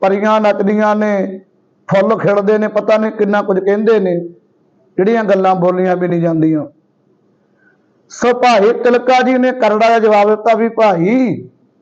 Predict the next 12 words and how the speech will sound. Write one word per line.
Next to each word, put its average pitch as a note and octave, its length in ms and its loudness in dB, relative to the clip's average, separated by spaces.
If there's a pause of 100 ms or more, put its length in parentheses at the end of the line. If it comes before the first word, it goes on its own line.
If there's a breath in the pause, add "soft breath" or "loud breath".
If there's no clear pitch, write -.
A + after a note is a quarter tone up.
(140)
ਮੈਨੂੰ A3+ 400 2
ਨਹੀਂ C4+ 120 2
ਤੇਰੇ A#3+ 280 2
ਸਵਰਗ G#3 340 0
ਦੀ A3 160 0
ਲੋੜ, G3 320 0 (720)
ਮੈਂ F#3 140 2
ਤਾਂ G#3+ 180 2 (100)
ਆਪਣੇ G3+ 380 0
ਗੁਰੂ G3+ 260 0
ਜੀ G3+ 80 -2
ਦੀ G#3 440 -2